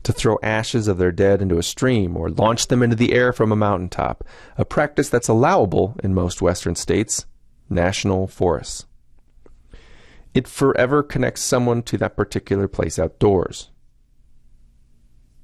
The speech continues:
And for a lot of us, the best of life can be what happens during a summer of camping,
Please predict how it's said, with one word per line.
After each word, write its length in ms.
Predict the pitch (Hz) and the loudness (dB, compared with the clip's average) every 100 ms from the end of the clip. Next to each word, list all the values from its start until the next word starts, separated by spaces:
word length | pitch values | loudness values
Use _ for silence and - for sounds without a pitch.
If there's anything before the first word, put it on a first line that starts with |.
| - - - - _ - _ _ - _ _ _ _ _ _ _ _ _ _ _ _ _ - | -20 -20 -20 -20 _ -20 _ _ -20 _ _ _ _ _ _ _ _ _ _ _ _ _ -6
And 100 | 101 | -4
for 100 | - | 0
a 60 | 85 | 2
lot 220 | 107 147 | 2 2
of 80 | 120 | 2
us, 160 | 123 | 2
the 120 | - 95 | 0 0
best 280 | 110 117 | 0 0
of 140 | 101 85 | -2 0
life 240 | 101 117 | 2 0
can 160 | - 92 | -2 -2
be 120 | 107 | 0
what 180 | 110 107 | 2 0
happens 440 | 110 107 110 101 | 0 0 -2 -4
during 260 | 92 92 101 | -2 -2 0
a 40 | |
summer 320 | - - 92 | -2 -2 -2
of 100 | 101 | -2
camping, 500 | - 147 143 113 90 | -2 0 0 0 -4